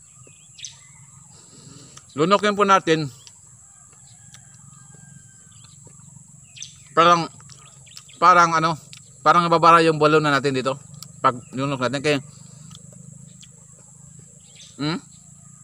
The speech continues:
Malaway talaga siya, parang malakit yung laway niya. Kasi malaway po yung, ah, okra. Ito yung pinakatas niya. Okay na. Wala na, oh. Matamis talaga siya. Subukan nyo po, guys. Ang sarap. Sarap kainin,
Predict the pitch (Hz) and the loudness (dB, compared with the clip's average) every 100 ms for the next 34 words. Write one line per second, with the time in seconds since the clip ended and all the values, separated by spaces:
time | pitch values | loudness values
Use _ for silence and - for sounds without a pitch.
0 | - - - - - - - - - - | -20 -20 -20 -20 -20 -20 -20 -20 -20 -20
1 | - - - - - - - - - - | -20 -20 -20 -20 -20 -20 -20 -20 -20 -20
2 | - - - 147 190 202 185 185 175 160 | -20 -20 -6 2 4 4 2 0 0 2
3 | 170 160 156 160 151 165 151 147 139 139 | 2 2 2 0 0 -6 -4 -6 -6 -4
4 | 131 127 139 139 - - - - 139 156 | -2 -2 -4 -6 -10 -20 -20 -16 -10 -6
5 | 147 156 160 156 156 143 139 - - - | 0 2 2 2 0 0 -2 -14 -20 -20
6 | _ - - - - - 123 135 151 151 | _ -20 -20 -20 -20 -6 -4 -2 -2 -2
7 | 175 175 156 143 131 127 120 127 120 - | -2 -4 -2 -2 -2 -6 -6 -8 -10 -16
8 | _ _ 139 139 139 - - 156 165 151 | _ _ -10 -6 -8 -10 0 0 2 2
9 | 156 - _ _ _ - - - - _ | 2 -4 _ _ _ -20 -20 -20 -20 _
10 | - - - 208 214 202 185 196 180 - | -20 -6 -2 0 0 2 2 2 0 -2
11 | - - - - 170 208 208 196 185 175 | -20 -20 -18 -6 -2 0 0 0 -2 -2
12 | 165 160 175 165 - - - 165 165 160 | -2 0 2 2 -2 -20 -6 -2 -2 0
13 | 156 147 | -2 -2